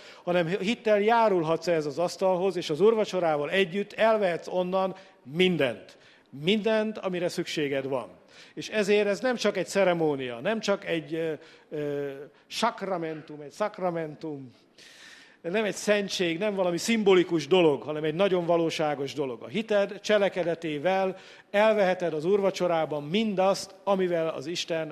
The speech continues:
megáldott téged, mert mindent neked adott Jézus Krisztusban, amire csak szükséged van. Gyógyulást,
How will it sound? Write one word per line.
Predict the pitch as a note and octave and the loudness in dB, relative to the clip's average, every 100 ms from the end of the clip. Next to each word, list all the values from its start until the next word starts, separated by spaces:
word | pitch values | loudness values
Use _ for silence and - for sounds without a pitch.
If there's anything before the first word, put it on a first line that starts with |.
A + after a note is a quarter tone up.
| D3 | -4
megáldott | E3+ D#3+ D3+ C#3+ C3 - | -2 0 -2 -4 -8 -6
téged, | D#3+ D3+ D3 C3 | -6 -4 -6 -8
mert | B2 - | -14 -8
mindent | F3 F#3 E3 D#3+ - D3 | -6 -4 -4 -6 -8 -4
neked | F3 F3 D3 | -2 -2 -4
adott | C#3+ C3+ C3 | -6 -8 -8
Jézus | D3 C#3 B2+ | -8 -8 -10
Krisztusban, | - E3 - D3+ C3 C#3 C3 | -8 -8 -6 -8 -6 -8 -6
amire | G#3+ F#3 D#3+ C3 | -4 -2 -4 -6
csak | - D#3 D3+ | -4 -4 -6
szükséged | - D#3+ - D3 C3 B2+ | -10 -10 -8 -8 -8 -8
van. | B2+ G2 _ - - _ | -10 -12 _ -20 -20 _
Gyógyulást, | F3+ G#3+ G#3 F#3 E3+ D#3 | 4 4 6 4 4 2